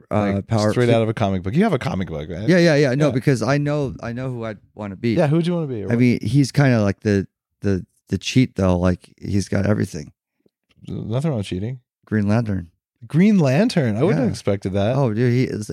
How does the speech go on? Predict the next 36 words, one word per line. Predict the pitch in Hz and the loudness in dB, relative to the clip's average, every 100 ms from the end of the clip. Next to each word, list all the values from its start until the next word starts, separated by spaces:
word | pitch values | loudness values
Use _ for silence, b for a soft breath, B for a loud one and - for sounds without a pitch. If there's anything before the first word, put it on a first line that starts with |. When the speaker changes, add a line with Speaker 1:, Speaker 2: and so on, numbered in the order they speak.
| - | -6
Speaker 1:
whatever | 120 139 147 151 | 0 2 4 2
he | |
imagines | 143 113 123 - - | 2 2 0 -2 -4
comes | 110 98 | -4 -4
to | - | -4
life. | 101 101 - b b b - | -4 -4 -8 b b b -2
Speaker 2:
That's | 170 160 - | 0 0 -4
true. | 233 202 104 - - | 0 0 -2 -6 -8
Speaker 1:
It's | - | -4
amazing. | 143 131 170 127 95 | 0 2 2 2 0
I | 117 | 2
mean, | 127 123 | 4 4
imagine | 123 135 113 101 | 4 2 0 -2
you | 98 | -2
can | 104 95 | -2 -4
swim | - 98 | -4 -4
underwater, | 98 95 104 135 143 143 143 131 | -2 -2 -2 0 2 4 4 2
'cause | 113 | 0
it, | 120 - | 0 2
like, | 123 | 0
some | - 143 | 0 0
people | 147 | 2
be | 123 | 2
like, | 117 - B B B 135 | 0 -2 B B B 0
um, | 147 151 143 | 2 2 0
time | - 135 151 | 0 0 2
travel. | 113 95 | 0 0
He | 107 | 0
could | 143 | 0
time | 165 175 | 0 -2
travel. | - - | -2 -8
He | 92 | -6
can | 107 98 | -4 -4
just | - - | -6 -6
imagine | 92 92 104 101 | -4 -2 -4 -8
it. | - | -14